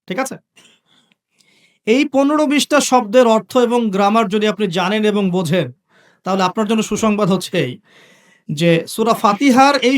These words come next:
শব্দগুলো কোরআনে বারবার ঘুরে ঘুরে ঘুরে প্রায় সাত হাজার আটশো বার রিপিট করা হয়েছে। কতবার? সাত হাজার আটশো বার। এটা আপনিও সার্চ করে দেখতে পারেন, এটা আপনিও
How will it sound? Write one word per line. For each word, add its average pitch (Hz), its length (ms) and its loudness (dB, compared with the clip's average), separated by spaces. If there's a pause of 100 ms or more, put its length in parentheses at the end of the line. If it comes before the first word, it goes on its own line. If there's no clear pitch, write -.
শব্দগুলো 190 540 -2 (500)
কোরআনে 226 360 2 (140)
বারবার 226 340 4 (140)
ঘুরে 262 260 4
ঘুরে 254 160 6 (100)
ঘুরে 190 180 4 (520)
প্রায় 202 180 4 (140)
সাত 214 200 2 (100)
হাজার 240 280 4 (180)
আটশো 202 340 0
বার 233 200 2
রিপিট 208 260 -2
করা 175 180 0
হয়েছে। 127 220 -8 (1080)
কতবার? 208 360 0 (920)
সাত 214 380 -2
হাজার 247 260 4 (1120)
আটশো 202 400 -2
বার। 98 120 0 (560)
এটা 226 240 -2
আপনিও 262 240 2 (800)
সার্চ - 360 -2
করে 247 180 4
দেখতে 208 240 0
পারেন, 131 180 -4 (1400)
এটা 190 160 0
আপনিও 247 200 0